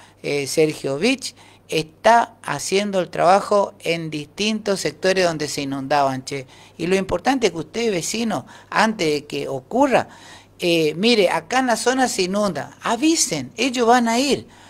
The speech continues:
O si no, está su centro comunitario, está alguien de ahí que pueda trabajar. Y a partir de mañana van a estar en cada barrio, van a estar,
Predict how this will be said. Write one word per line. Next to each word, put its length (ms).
O 120
si 160
no, 160
está 240
su 140
centro 320
comunitario, 800
está 280
alguien 280
de 60
ahí 160
que 160
pueda 440
trabajar. 460
Y 140
a 120
partir 400
de 120
mañana 560
van 220
a 60
estar 280
en 140
cada 340
barrio, 480
van 220
a 80
estar, 400